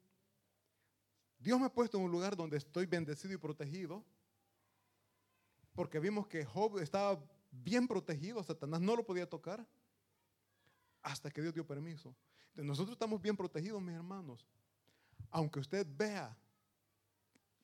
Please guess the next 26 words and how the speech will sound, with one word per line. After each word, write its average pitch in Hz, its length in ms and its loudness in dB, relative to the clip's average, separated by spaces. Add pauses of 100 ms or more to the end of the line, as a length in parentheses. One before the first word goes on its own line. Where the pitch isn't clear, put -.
problemas 175 480 0
a - 20 -4
su 170 100 0
alrededor, 151 600 0 (420)
pero 147 120 2
usted 156 180 -4
tiene 185 220 -2
la 165 80 2
bendición 151 480 -4
de 135 100 -4
Dios, 190 240 -6 (200)
tiene 214 240 4
la 196 100 6
protección 165 480 0
de 151 100 0
Dios, 196 280 -4 (160)
no 208 100 2
se 180 160 -4
mueva, 185 460 -4 (180)
no 226 140 10
se 226 160 8
salga, 233 360 0
porque 143 280 0
fuera 214 260 2
de 180 100 4
acá, 269 320 0